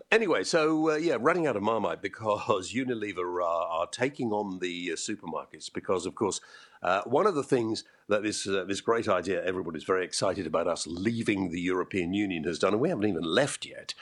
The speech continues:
um, has meant that the value of the pound has completely dropped. Good if you're exporting,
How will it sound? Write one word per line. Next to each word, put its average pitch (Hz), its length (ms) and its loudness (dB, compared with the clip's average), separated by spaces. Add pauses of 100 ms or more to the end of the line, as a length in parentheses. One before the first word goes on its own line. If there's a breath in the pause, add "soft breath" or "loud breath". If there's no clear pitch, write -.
(440 loud breath)
um, 127 400 4
has 127 280 2
meant 135 240 2
that 123 160 -2
the 110 80 4
value 131 380 2
of 92 80 -4
the 110 80 2
pound 113 360 0
has 104 120 -4
completely 113 640 -4
dropped. - 420 0
Good 254 220 4
if 262 160 0
you're 190 200 4
exporting, - 880 0